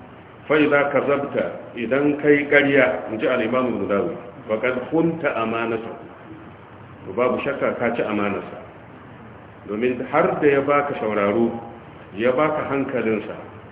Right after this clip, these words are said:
babu shakka ya yarda duk abin da zaka faɗa gaskiya ne. Don haka in baka gaya mar gaskiya ba, ka ci amanarsa. Na ɗaya, wa khunta amanatal iman.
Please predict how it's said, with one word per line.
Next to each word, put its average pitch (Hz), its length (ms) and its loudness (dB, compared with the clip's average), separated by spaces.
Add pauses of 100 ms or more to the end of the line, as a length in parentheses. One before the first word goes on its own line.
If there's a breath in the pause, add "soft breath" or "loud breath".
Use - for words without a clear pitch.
(1400)
babu 123 260 2
shakka 120 380 0
ya 127 260 6
yarda 110 440 2
duk - 160 0
abin 135 200 0
da 117 60 2
zaka 117 280 0
faɗa 98 200 -4
gaskiya 98 440 -2
ne. - 100 -8 (1700)
Don 123 140 -2
haka 127 280 0
in 170 220 2
baka 135 220 4
gaya 131 280 4
mar 120 220 2
gaskiya 120 400 2
ba, 117 100 -2
ka 127 200 0
ci 127 60 -2
amanarsa. 104 640 -2
Na 104 120 -2
ɗaya, 110 480 0
wa 104 120 -2 (120)
khunta 160 400 2 (100)
amanatal 123 640 -2
iman. 98 320 -2